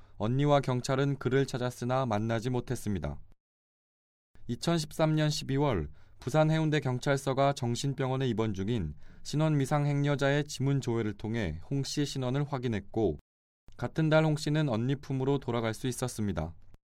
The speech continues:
한편 사단법인 장애우 권익문제연구소와 공익인권법재단 공감은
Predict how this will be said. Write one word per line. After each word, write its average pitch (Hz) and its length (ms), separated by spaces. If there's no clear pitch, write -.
한편 151 520
사단법인 170 680
장애우 147 440
권익문제연구소와 123 1400
공익인권법재단 135 1300
공감은 110 640